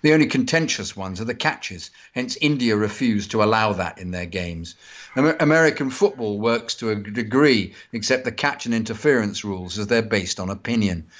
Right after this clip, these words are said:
Tennis works as the computer tells the umpire exactly where the ball has landed. Again, fact-based. Football is a fast-flowing game that has a lot of decisions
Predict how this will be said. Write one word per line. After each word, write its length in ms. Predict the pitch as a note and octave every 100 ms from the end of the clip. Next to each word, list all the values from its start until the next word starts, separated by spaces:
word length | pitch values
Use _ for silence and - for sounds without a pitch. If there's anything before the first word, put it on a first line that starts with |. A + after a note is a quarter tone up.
| - - _
Tennis 400 | G#3 F3 A#2+ -
works 380 | G#2+ G2 F#2+ A#2
as 100 | G#2
the 80 | A2+
computer 460 | C3 A#2+ C#3+ A#2
tells 280 | G#2+ A2 G2+
the 120 | A2
umpire 400 | G#2 G2 G2+ F#2+ - -
exactly 580 | A2 G2+ A#2 G#2 - G#2
where 200 | F#2 F2+
the 100 | G2
ball 400 | F#2 F2+ E2 F2
has 180 | F#2
landed. 460 | F#2+ E2 D#2 D#2 D#2
Again, 400 | G#2 G#2+ F#2+ F2 - _
fact-based. 760 | - A2+ A2 G2 F2 D#2 - - _ _ - _
Football 380 | - G3 D3 C3
is 120 | A#2
a 80 | C3
fast-flowing 720 | - D3+ C3+ - C#3 B2 B2
game 320 | C3+ C3 A2+
that 100 | A2
has 160 | B2+ A#2
a 60 | C3+
lot 200 | D#3 C#3+
of 120 | A#2
decisions 600 | A#2 - D3+ A2+ G#2+